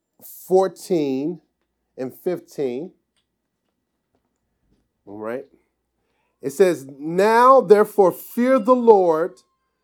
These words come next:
and s-, serve him with sincerity and in faithfulness." How many know we should fear the Lord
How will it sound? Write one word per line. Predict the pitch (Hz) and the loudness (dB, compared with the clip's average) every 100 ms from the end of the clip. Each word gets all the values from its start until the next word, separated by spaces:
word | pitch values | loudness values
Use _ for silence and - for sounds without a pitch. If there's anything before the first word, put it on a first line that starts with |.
| _ | _
and | 160 | -6
s-, | 170 - 202 185 - - | -6 -4 -2 -2 -6 -20
serve | - 233 247 233 | 0 4 4 2
him | 196 185 | -2 -2
with | 180 | -2
sincerity | 180 175 226 233 214 156 143 151 | -4 -4 6 8 8 4 -2 -4
and | 147 | -2
in | 160 160 | -2 -2
faithfulness." | - 226 214 208 151 123 101 - _ _ _ - | -2 2 2 0 -4 -4 -6 -8 _ _ _ -8
How | 190 | 0
many | 185 | 2
know | 180 | 2
we | 160 165 | -2 -4
should | 165 135 | -6 -8
fear | - 208 | 0 4
the | 208 | 4
Lord | 196 170 151 156 | 4 2 0 -2